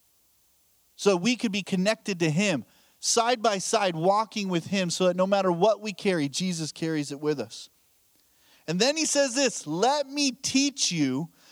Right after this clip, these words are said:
because I'm humble and gentle at heart, and you will find rest for your souls.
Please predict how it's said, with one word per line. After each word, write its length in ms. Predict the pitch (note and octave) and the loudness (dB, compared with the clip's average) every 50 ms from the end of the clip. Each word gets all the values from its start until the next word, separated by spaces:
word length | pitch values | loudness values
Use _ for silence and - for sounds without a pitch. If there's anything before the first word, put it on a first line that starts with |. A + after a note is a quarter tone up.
| - _ | -20 _
because 280 | - G#3+ G3 A#3+ A3+ G3+ | -10 -8 -2 -2 2 2
I'm 180 | A3+ G#3+ G3+ G3 | 2 2 2 0
humble 480 | E3+ E3+ A#3 B3+ C4+ C4 C4 C#4 C#4 | 0 2 2 2 2 0 0 2 2
and 140 | C4 A#3+ G3+ | 2 0 -2
gentle 440 | E3+ F#3+ G#3 A3+ A3 - B3 B3 A#3+ | -4 -2 -2 -2 -2 0 0 2 2
at 100 | G#3+ E3+ | 2 2
heart, 300 | G3+ F#3 F3+ F#3 F3+ - - - - - - | 2 2 2 2 -2 -6 -16 -20 -20 -8 -2
and 240 | D#3+ E3+ F3 E3+ E3+ | -2 0 0 2 0
you 240 | F3+ F#3+ A3+ B3+ C4+ | 2 2 2 2 2
will 400 | C#4+ D4 C#4+ C#4 C#4+ C4+ B3+ A3 | 2 2 2 2 2 2 2 2
find 500 | - - A#3 A3 G3+ F#3+ F3+ D#3+ D3 C#3 | 0 2 2 2 2 2 0 0 2 2
rest 600 | D3+ E3+ G3+ A3 A3 G3+ - - - - - - _ _ _ _ _ _ _ _ _ _ | 4 4 4 2 0 -2 -4 -6 -6 -8 -10 -14 _ _ _ _ _ _ _ _ _ _
for 680 | - - - - F3+ F3+ F3+ F3+ E3+ F3 F3 E3+ E3 - _ _ _ _ _ _ _ _ | -20 -16 -6 0 2 4 4 6 4 4 2 0 -4 -10 _ _ _ _ _ _ _ _
your 280 | - C3 C3+ C#3+ C#3+ C#3+ | -6 0 2 2 2 2
souls. 760 | C3+ - - - C#3+ C3 B2 A2+ A2 G#2+ G2+ - - - - | 0 -2 -4 0 0 0 2 0 -2 -4 -6 -8 -12 -12 -14